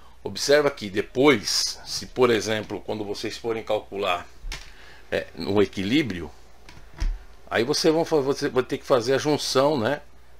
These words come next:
desses elementos. Por exemplo, somar o que eu tenho na direção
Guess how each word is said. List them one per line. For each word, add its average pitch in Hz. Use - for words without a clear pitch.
desses 110
elementos. 117
Por 110
exemplo, 90
somar 107
o 87
que -
eu 92
tenho 92
na 82
direção 82